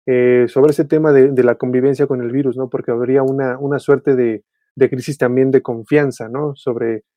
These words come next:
sobre este, este tipo de negocios, el retomar esas actividades, el contacto más cercano con personas. Eh, pero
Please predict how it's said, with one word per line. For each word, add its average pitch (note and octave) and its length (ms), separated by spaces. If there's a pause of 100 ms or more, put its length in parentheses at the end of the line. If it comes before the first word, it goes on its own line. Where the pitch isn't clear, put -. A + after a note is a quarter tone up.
(340)
sobre B2+ 300
este, B2 800
este C3 180
tipo C#3 260
de C3 60
negocios, C3+ 440
el B2+ 140
retomar B2+ 440
esas C3 220
actividades, B2+ 720
el A#2+ 140
contacto B2 720 (460)
más B2+ 240
cercano B2+ 440
con A#2+ 160
personas. C#3+ 600 (420)
Eh, B2+ 380 (800)
pero C#3+ 200